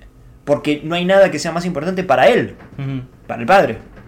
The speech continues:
Speaker 1: Para el padre es importante, realmente.
Speaker 2: Ujú.
Speaker 1: O sea, es importante, pero no desde lo material. Es importante de que,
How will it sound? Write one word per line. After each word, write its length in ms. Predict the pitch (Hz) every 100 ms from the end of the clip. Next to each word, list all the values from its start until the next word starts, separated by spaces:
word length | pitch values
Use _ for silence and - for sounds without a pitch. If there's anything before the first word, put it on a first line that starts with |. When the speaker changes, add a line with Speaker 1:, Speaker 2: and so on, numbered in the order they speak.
| - - - - - - -
Speaker 1:
Para 100 | 113
el 40 | 139
padre 160 | 185
es 80 | 170
importante, 580 | 170 139 135 185 113 107
realmente. 460 | 117 117 123 131 127
Speaker 2:
Ujú. 300 | - - -
Speaker 1:
O 20 |
sea, 100 | 143 147
es 100 | 185
importante, 380 | 180 190 214
pero 160 | 170 143
no 180 | 180 190
desde 220 | 151 139
lo 260 | 131 131 120
material. 500 | 120 117 131 147 120
Es 140 | 147
importante 460 | 196 151 - 180 180
de 180 | 127 117
que, 320 | 110 107